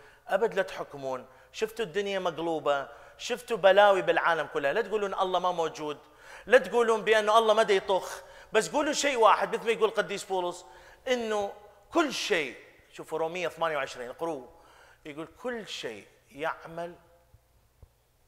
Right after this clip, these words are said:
من أجل خير اللي يحبون الله". الشر،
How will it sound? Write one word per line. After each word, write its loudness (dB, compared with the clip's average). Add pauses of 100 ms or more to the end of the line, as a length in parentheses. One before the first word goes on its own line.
(160)
من -12
أجل -8 (180)
خير -14 (2250)
اللي -12
يحبون -12
الله". -10 (800)
الشر، -4